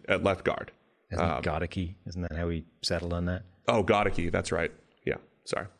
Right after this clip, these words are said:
Speaker 1: That's what he said.
Speaker 2: It's all right.
Speaker 1: Godecki.
Speaker 2: I don't care.
Speaker 1: Not playing like a
Speaker 2: He might.
Speaker 1: Godecki right now. Thirty-four pass blocking grade. Um, but it's almost like Brady's feeling like, Oh, man, I got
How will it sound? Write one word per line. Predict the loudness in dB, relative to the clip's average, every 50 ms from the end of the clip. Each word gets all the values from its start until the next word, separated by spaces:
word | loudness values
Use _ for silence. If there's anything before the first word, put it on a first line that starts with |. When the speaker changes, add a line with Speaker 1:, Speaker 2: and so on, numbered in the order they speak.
| _ _ _ _
Speaker 1:
That's | -2 -2 0 0
what | 0
he | 0 0
said. | -2 -4 -10 -12 _ _ _ -20 -20 -20 _
Speaker 2:
It's | -6 -2
all | -2
right. | 0 0 -2 -2 -2
Speaker 1:
Godecki. | 0 2 2 2 0 -2 -4 -6 -4 -2
Speaker 2:
I | 0 2
don't | 2 2 0
care. | 0 -2 -2 -2 0 2
Speaker 1:
Not | 2 4 4 4 4
playing | 4 4 4 4
like | 4 2 2
a | 2
Speaker 2:
He | 2 4
might. | 4 4 2 2
Speaker 1:
Godecki | 2 4
right | 4 4 4 4
now. | 2 2 2 0 0
Thirty-four | 2 4 4 4 4 4 4 2 4
pass | 4 2 2 2
blocking | 2 2 2 2 0 -2 -2
grade. | 0 2 0 0 0 -4 -8 -18 -20 -20 -20 -20 -12 -4 0
Um, | 2 2 4 4 4 2 0 -2 -6 -10 -14 -20 _ _ _ _ _ -4 2
but | 4 4 6
it's | 6 6
almost | 6 6 6 4 4
like | 4 2 4
Brady's | 4 4 4 4 4 2 0
feeling | 2 4 4 6 6 4 2
like, | 0 0 -2
Oh, | -4 -4 -2
man, | -2 -2 -2 -2
I | -2
got | 0 0 0 0 -2